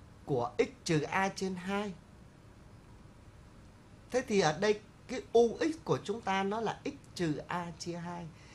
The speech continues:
Khi x tiến đến a thì cái u x đó, cái x trừ a trên hai đó tiến về không. Thế thì ở trên là sin x trừ a trên hai thì ở dưới mẫu chúng ta cũng cần phải có cái u x, có nghĩa là cũng phải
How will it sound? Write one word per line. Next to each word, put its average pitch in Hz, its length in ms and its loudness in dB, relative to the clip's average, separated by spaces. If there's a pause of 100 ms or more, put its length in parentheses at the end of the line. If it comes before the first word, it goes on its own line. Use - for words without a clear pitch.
(200)
Khi 214 340 0
x - 320 -4
tiến 220 200 2
đến 208 160 4 (100)
a 208 320 4 (100)
thì 160 120 0
cái 208 180 -6 (100)
u 208 260 4
x - 200 -2
đó, 180 260 0
cái - 160 -4
x 302 220 0
trừ 160 160 0
a 190 260 -2
trên 185 220 -6
hai 180 300 -6
đó 160 260 -4 (340)
tiến 196 220 2
về 190 160 -4
không. 160 260 -8 (1500)
Thế 285 160 -2
thì 220 140 6
ở 151 180 6
trên 220 200 8
là 170 160 6
sin 214 380 -2
x 285 80 -4 (100)
trừ 160 140 0
a 185 200 0
trên 190 220 -4
hai 190 280 -2
thì 147 200 0
ở 120 60 -2
dưới 151 240 -4
mẫu 202 340 -4
chúng 202 140 -6
ta 190 100 -2
cũng 196 180 -8 (100)
cần 135 240 -2
phải 95 260 -8
có 113 360 -2
cái - 100 -6 (100)
u 202 280 6
x, 269 100 0 (220)
có 180 140 -2
nghĩa 180 300 -2
là 175 340 -2 (460)
cũng 185 140 -4
phải 110 160 -4